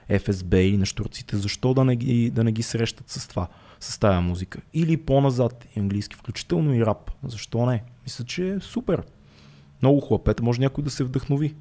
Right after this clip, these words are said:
според мен. Още повече, забележи, че в момента излезе едно изследване на Spotify преди ня-, някой друг месец,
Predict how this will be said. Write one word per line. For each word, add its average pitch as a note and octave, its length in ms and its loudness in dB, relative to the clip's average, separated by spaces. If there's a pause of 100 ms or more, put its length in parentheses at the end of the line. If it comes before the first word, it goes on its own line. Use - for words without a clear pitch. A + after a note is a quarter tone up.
според - 400 -8
мен. F2 180 -2 (560)
Още - 200 -2
повече, C#3+ 380 4 (200)
забележи, A2+ 520 0
че D3+ 120 -6
в - 80 -12
момента B2 500 2 (100)
излезе A#2+ 340 -2
едно A#2 160 4
изследване A2 420 0
на G2+ 80 0
Spotify - 540 -2
преди G2+ 260 -4
ня-, - 280 -4 (100)
някой G#2 280 -2
друг G2+ 200 -4
месец, G#2 380 -4